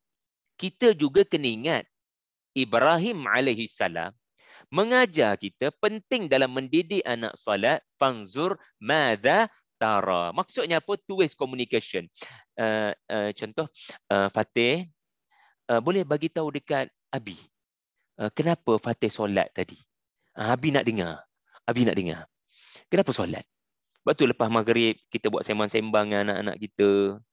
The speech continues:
Ya, eh, apa yang berlaku hari ni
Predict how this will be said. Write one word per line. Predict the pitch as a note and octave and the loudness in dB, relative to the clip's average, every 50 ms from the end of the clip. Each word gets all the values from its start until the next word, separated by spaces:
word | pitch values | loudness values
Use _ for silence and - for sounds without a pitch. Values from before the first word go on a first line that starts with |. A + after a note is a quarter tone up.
| _ _ _ _ _ _ - | _ _ _ _ _ _ -4
Ya, | A2 A2 B2 D3+ E3 - - - - _ _ _ - | 0 2 2 2 0 -2 -8 -20 -20 _ _ _ 0
eh, | G#2 G#2 G#2 G2+ G2+ G2+ G2 F#2+ G2 G2 F#2+ F#2 F#2 E2 E2 D2+ | 2 2 4 4 4 2 2 2 2 0 0 0 -2 -2 -4 -4
apa | - - B2+ - _ - F3+ D3+ | -6 -6 -8 -8 _ -2 0 0
yang | B2+ A#2+ G#2+ | 0 0 0
berlaku | G#2+ A2 G#2+ G2 - - A2+ G2 | 0 0 -2 -2 -6 -8 -8 -6
hari | F#2 F#2 F2+ F2 E2+ | -6 -6 -6 -6 -8
ni | E2+ E2 | -10 -14